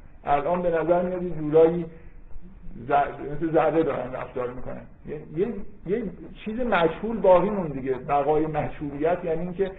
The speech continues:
یه چیزایی رو به هم، چیزی که علم واقعاً انجام می‌ده یه سری محاسبه است.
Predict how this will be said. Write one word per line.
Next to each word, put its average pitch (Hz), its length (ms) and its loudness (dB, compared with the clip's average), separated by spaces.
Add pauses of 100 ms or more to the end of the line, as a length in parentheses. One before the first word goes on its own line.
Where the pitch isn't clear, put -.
(180)
یه 202 80 -2
چیزایی 202 400 6
رو 196 80 10
به 175 80 6
هم، 165 140 2 (360)
چیزی 240 260 -4
که - 260 -2
علم 240 260 10
واقعاً 196 420 10
انجام 180 380 6
می‌ده 180 120 0
یه 220 160 0
سری 202 120 6
محاسبه 165 520 2
است. 185 220 0